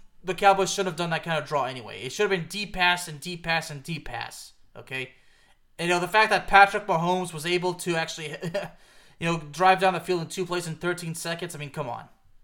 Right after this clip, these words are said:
But then again, Dak Prescott is no Patrick Mahomes.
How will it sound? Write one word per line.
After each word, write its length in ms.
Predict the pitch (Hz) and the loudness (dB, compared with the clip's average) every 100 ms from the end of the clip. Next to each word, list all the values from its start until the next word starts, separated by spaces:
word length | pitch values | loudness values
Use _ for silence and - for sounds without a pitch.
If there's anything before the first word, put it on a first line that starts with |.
| - | -6
But 120 | 175 | 0
then 120 | 196 | 2
again, 420 | 359 175 226 135 - - - | 2 2 2 2 -8 -20 2
Dak 280 | 196 190 190 | 6 6 6
Prescott 760 | 196 185 - 175 151 143 135 - _ - | 4 4 0 0 2 0 -4 -14 _ -6
is 260 | 170 143 | -4 -2
no 360 | 175 190 170 - | 2 4 2 -4
Patrick 360 | 160 160 165 160 | -2 -2 -2 -4
Mahomes. 460 | 147 151 131 117 | -2 0 -4 -10